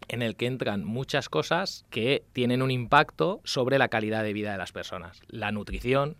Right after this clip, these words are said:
la actividad física, y así pues podemos hablar con diferentes, eh, cuestiones. Mantenerse simplemente activo, es decir, algo tan sencillo como tener hobbies o como llevar a cabo actividades, eh, que pueden ser puramente intelectuales, no físicas, pero,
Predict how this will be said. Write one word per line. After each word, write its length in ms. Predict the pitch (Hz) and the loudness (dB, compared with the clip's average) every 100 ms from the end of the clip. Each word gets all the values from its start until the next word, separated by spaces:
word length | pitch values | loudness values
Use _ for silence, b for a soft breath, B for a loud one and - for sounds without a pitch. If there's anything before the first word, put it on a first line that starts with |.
| - | -16
la 160 | - 101 | -8 -8
actividad 500 | 95 - 95 92 202 | -8 -10 -10 -8 -8
física, 640 | - 131 - 139 143 160 - - - | -4 -4 -2 -2 -2 -2 -8 -20 -10
y 100 | 135 | -6
así 220 | 110 113 | -4 -6
pues 140 | 107 - | -6 -6
podemos 260 | 104 104 | -6 -4
hablar 160 | 107 101 | -4 -4
con 160 | 104 | -6
diferentes, 640 | 101 92 95 95 92 87 - | -6 -8 -8 -8 -10 -12 -14
eh, 220 | 98 80 | -14 -14
cuestiones. 460 | 78 80 139 143 - B B | -12 -8 -4 -4 -6 B B
Mantenerse 540 | 117 101 110 117 - 117 | -8 -6 -4 -4 -2 -4
simplemente 500 | 131 117 120 123 113 | -4 -4 -4 -2 -4
activo, 420 | 101 - 143 131 | -6 -4 -2 0
es 60 | 113 | -2
decir, 320 | 107 101 - - - - _ _ - - _ - | -6 -8 -10 -18 -20 -20 _ _ -20 -20 _ -10
algo 260 | 113 117 | -6 -4
tan 180 | 117 113 | -4 -4
sencillo 460 | 117 110 143 139 107 | -6 -4 -2 -2 -2
como 340 | 101 95 78 B B B B _ | -4 -8 -12 B B B B _
tener 240 | 98 110 | -4 -2
hobbies 420 | 117 123 160 139 - | 0 0 0 0 -4
o 80 | |
como 240 | 87 92 95 | -6 -6 -6
llevar 280 | 92 95 113 | -4 -2 -2
a 60 | |
cabo 220 | 110 117 | 0 0
actividades, 840 | 107 - 104 98 107 139 131 139 - - | 0 -4 -8 -6 -2 -2 -2 -4 -8 -12
eh, 480 | - 107 101 92 90 | -10 -6 -6 -8 -10
que 100 | - | -10
pueden 220 | 87 98 107 | -8 -8 -6
ser 220 | 110 101 | -6 -6
puramente 420 | 117 110 113 110 | -4 -2 -4 -6
intelectuales, 520 | 101 95 85 117 156 | -8 -8 -4 -2 -2
no 100 | 117 | -4
físicas, 380 | - 170 90 78 | -6 -6 -6 -8
pero, 260 | - 82 | -8 -10